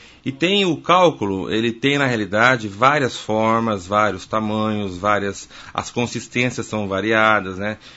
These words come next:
Então, tem cálculos redondinhos, tem cálculos em forma de espinhos, que a gente fala, tem cálculos em forma de, chamados cálculos em forma de coral, são cálculos bem grandes também, desenvolvem tamanhos assim, inclusive do, do rim inteiro vira um cálculo,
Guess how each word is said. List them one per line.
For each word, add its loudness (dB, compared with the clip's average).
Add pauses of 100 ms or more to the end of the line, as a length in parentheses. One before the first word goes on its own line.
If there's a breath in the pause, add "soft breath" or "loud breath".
(120 loud breath)
Então, -4
tem -4
cálculos 0
redondinhos, -2
tem -2
cálculos 0
em -4
forma -4
de -10
espinhos, -2
que -4
a -4
gente -10
fala, 2 (380 loud breath)
tem -4
cálculos 0
em -4
forma -2
de, -4
chamados -4
cálculos 0
em -20
forma -6
de -8
coral, 2 (320 loud breath)
são -4
cálculos -2
bem 2
grandes -2
também, -4
desenvolvem -4
tamanhos -4
assim, -4
inclusive -6 (440)
do, -6
do -4
rim -2
inteiro -2
vira -4
um -4
cálculo, -4